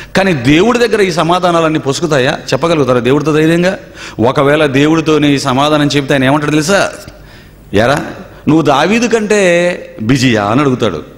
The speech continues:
"నాకు సమయం లేదండి." చిన్న ఉద్యోగులు మొదలుకోనండి, ఇక గవర్నమెంట్ ఉద్యోగాలు వస్తే పట్టలే మన వాళ్ళని. చిన్న, చిన్న చిన్న ఉద్యోగాలు మొదలుకొని పెద్ద ఆఫీసర్ల వరకు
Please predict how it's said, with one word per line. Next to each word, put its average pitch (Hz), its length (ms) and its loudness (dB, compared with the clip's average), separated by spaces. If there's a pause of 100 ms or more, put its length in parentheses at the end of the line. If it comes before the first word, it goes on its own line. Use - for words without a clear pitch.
(440)
"నాకు 165 140 0
సమయం 202 400 0
లేదండి." 202 320 2
చిన్న 151 480 2
ఉద్యోగులు 147 500 2
మొదలుకోనండి, 156 580 0
ఇక 120 80 -2
గవర్నమెంట్ 139 560 0
ఉద్యోగాలు 139 300 0
వస్తే 135 140 -2
పట్టలే 123 300 -2
మన 139 160 2
వాళ్ళని. 110 320 -2 (960)
చిన్న, 202 240 2 (1200)
చిన్న 165 80 2
చిన్న 208 220 2
ఉద్యోగాలు 160 480 2
మొదలుకొని 170 380 0
పెద్ద 143 200 -2
ఆఫీసర్ల 175 500 -2
వరకు 160 500 0